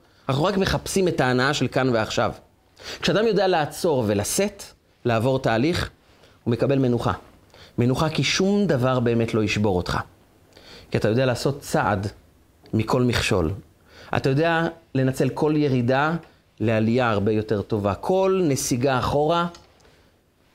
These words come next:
לעוף קדימה הרבה יותר כמו חץ וקשת.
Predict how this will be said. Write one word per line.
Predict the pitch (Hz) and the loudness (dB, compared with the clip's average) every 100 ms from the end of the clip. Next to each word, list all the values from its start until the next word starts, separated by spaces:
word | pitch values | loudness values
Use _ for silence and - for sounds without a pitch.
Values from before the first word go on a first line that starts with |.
| - | -2
לעוף | 107 120 | -2 0
קדימה | - 113 117 113 | -2 0 2 2
הרבה | 98 98 | 2 2
יותר | 113 113 120 110 | 0 0 0 0
כמו | - 107 | -2 -2
חץ | - 110 - | 0 -2 -2
וקשת. | 95 98 92 - - | -2 -2 -2 -4 -6